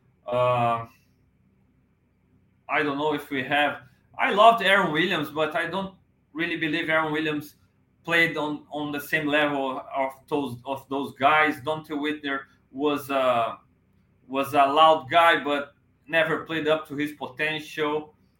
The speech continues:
Liability against the pass. George Wilson had his, his moments, but I think those guys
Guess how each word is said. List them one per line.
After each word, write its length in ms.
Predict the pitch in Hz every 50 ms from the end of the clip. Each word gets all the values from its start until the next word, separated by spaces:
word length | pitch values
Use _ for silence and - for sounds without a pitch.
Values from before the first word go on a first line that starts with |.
| _ _ _ _ -
Liability 720 | 139 147 151 151 139 127 147 156 151 147 151 - 139 143
against 340 | 131 135 143 143 135 - -
the 100 | 123 120 - -
pass. 420 | 156 156 156 151 147 147 - - -
George 300 | - 190 190 190 185 -
Wilson 500 | 175 175 185 185 185 - 165 147 139 - - -
had 240 | 160 160 151 147
his, 380 | - - 135 123 - - - - _ _ _ _ _ _
his 200 | _ 151 135 127
moments, 540 | 123 143 165 170 165 160 156 151 - - - _
but 320 | - 127 120 117 117 - - _ _ _ _ _ _ _ _
I 140 | - 135 139
think 260 | - - 165 156 143
those 240 | 143 170 170 - -
guys 400 | 131 156 160 160 156 151 151 -